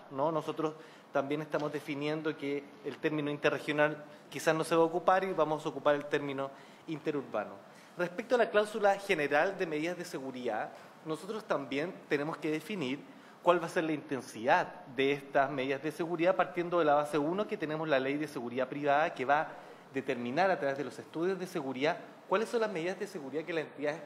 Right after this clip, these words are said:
obligadas van a tener que adoptar. Entre ellas, naturalmente, pueden ser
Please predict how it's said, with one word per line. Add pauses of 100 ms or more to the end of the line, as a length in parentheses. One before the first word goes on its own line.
obligadas
van
a
tener
que
adoptar. (240)
Entre
ellas,
naturalmente,
pueden
ser